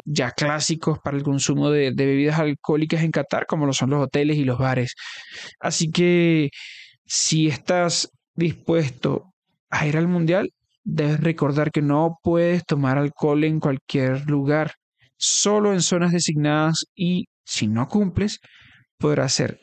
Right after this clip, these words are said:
multado o incluso llevado a la cárcel. Ojo con eso.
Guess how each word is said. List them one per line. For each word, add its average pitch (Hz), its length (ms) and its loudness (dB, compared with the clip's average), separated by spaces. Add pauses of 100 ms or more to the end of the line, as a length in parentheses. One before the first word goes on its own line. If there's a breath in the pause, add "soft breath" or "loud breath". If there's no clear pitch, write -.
multado 165 640 0
o - 100 -2
incluso 139 540 -2
llevado 127 640 -2 (160)
a 120 160 -4
la 113 160 -2
cárcel. - 560 -4 (200)
Ojo 156 320 0
con 156 200 2
eso. - 280 -2